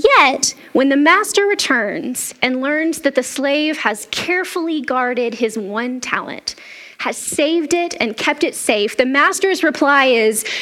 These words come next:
"You wicked and lazy slave." I couldn't help but thinking as I read this passage with new eyes and words I had never noticed before, isn't this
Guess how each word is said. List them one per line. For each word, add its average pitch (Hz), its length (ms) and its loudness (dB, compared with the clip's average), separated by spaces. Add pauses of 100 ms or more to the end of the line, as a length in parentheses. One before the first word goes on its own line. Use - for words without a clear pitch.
(100)
"You 294 360 4
wicked 392 720 2 (100)
and 233 220 0
lazy 311 800 0 (120)
slave." - 800 -6 (1900)
I 302 60 0
couldn't 370 260 -4
help 349 280 0
but 277 160 2
thinking 262 580 0
as 233 260 0
I 233 100 -2
read 240 420 -2
this 226 220 -2
passage 214 720 -2 (260)
with 220 220 0
new 277 400 0
eyes 233 480 2
and 208 260 -2
words 233 340 -2
I 220 140 2
had 220 180 -6
never 202 320 -4
noticed 202 520 -8
before, - 560 -10 (760)
isn't 370 360 -2
this 320 300 -4